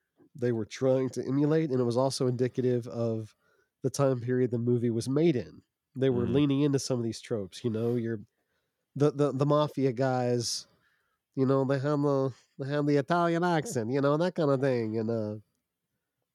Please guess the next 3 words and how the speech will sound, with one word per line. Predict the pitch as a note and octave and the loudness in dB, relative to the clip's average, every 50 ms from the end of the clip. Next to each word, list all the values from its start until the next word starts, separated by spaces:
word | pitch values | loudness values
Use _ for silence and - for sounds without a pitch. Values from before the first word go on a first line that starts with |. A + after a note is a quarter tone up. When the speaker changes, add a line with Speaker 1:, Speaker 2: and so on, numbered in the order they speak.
| - A2+ | -6 -2
Speaker 1:
uh, | A#2 A#2 A2+ A2+ A2 G#2 G#2 - _ - | -2 -2 -2 -2 -4 -6 -8 -12 _ -18
<sighs> | - - - - - _ _ _ _ _ _ _ _ _ _ _ _ _ _ _ _ _ _ _ _ _ _ _ _ _ _ _ _ | -18 -16 -18 -20 -20 _ _ _ _ _ _ _ _ _ _ _ _ _ _ _ _ _ _ _ _ _ _ _ _ _ _ _ _
the, | D#3 C#3+ D3 C#3+ C#3 C3+ A#2+ | 0 2 2 2 2 0 -2